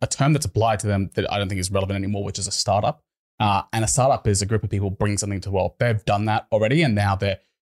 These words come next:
hugely successful, huge businesses, and they employ probably thou-, thousands of people, right? So people who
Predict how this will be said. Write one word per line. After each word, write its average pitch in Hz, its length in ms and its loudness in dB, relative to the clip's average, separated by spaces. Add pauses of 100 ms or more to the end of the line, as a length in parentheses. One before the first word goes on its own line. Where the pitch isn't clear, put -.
hugely 139 460 4
successful, 107 560 0
huge 101 260 -2
businesses, 127 580 0 (280)
and 107 320 2 (120)
they 107 180 4
employ 98 560 2
probably 87 260 -2
thou-, 92 240 0
thousands 98 320 0
of 87 80 -4
people, - 260 -4 (200)
right? 101 200 0 (200)
So 110 320 2 (320)
people 156 260 4
who 110 300 4